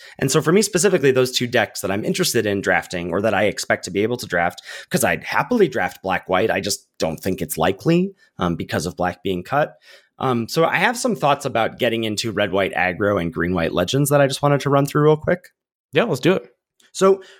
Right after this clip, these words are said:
Speaker 1: for red white aggro, I really wanna make sure I'm just about the only person drafting this kind of deck at the table. Like, I don't want to be competing with anybody for these kinds of cards. And there's not a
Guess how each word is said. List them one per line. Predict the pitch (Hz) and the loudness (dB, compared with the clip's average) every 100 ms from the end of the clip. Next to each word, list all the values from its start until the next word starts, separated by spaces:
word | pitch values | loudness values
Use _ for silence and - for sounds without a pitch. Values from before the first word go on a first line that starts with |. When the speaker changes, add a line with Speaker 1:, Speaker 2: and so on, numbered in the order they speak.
| - | -6
Speaker 1:
for | 185 | 0
red | 208 247 | 4 4
white | 254 180 | 4 4
aggro, | 151 151 147 | 4 2 0
I | - | 0
really | 135 120 123 175 180 | -2 -2 -2 2 4
wanna | 165 143 | 2 2
make | 131 127 | 0 0
sure | 123 | 0
I'm | 107 104 90 _ - | 0 -2 -6 _ -6
just | 131 - | -4 0
about | 117 107 | 0 -2
the | - | -2
only | 90 95 | -2 -2
person | 98 95 - | -2 -2 -2
drafting | 87 85 85 95 | 0 0 0 -4
this | 82 - | -4 -2
kind | 85 82 | -2 0
of | 73 | 0
deck | 73 - - _ | -2 -4 -12 _
at | 98 - | -8 -6
the | 78 | -6
table. | - 82 67 67 - | -2 -4 -4 -10 -4
Like, | 92 - - - - - | -4 -6 -16 -20 -12 -6
I | 131 - | -6 -2
don't | 156 151 143 - _ | 2 2 0 -8 _
want | 104 113 - - | -4 -4 -6 -6
to | 110 | -6
be | - 98 95 85 - | -4 -4 -4 -6 -10
competing | 110 92 107 92 | -10 -6 -2 0
with | 90 85 | 0 0
anybody | 82 85 80 71 64 - _ - | -2 0 -2 -2 -4 -8 _ -6
for | 95 | -4
these | 87 82 - _ | -2 -2 -6 _
kinds | - 80 87 87 | -8 -6 -4 -6
of | 80 | -10
cards. | - 64 50 - - - - | -8 -8 -8 -12 -16 -16 -10
And | - 156 | -2 2
there's | 170 | 2
not | 175 247 | 4 4
a | 226 | 4